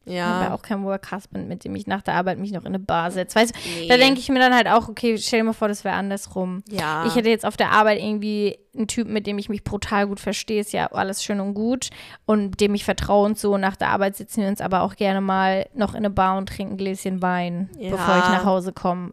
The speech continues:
Speaker 2: Finde ich schwierig. Finde ich
Speaker 1: Ja.
Speaker 2: wirklich schwierig. Aber gut, okay, not cheating.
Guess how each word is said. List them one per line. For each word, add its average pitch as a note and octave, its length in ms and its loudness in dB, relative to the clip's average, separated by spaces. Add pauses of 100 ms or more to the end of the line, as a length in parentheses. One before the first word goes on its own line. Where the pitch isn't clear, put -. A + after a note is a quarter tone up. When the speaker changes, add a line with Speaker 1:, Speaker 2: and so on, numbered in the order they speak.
(100)
Speaker 2:
Finde A3 260 -2
ich - 80 -2
schwierig. F#3+ 680 -4
Finde F3 180 -2
ich C4 60 2
Speaker 1:
Ja. E3+ 220 2
Speaker 2:
wirklich E3+ 220 0
schwierig. G3 580 -4 (1600)
Aber G#3+ 200 -2
gut, G3 220 -8
okay, A3 300 -8
not G#3 260 -6
cheating. F#3 480 -6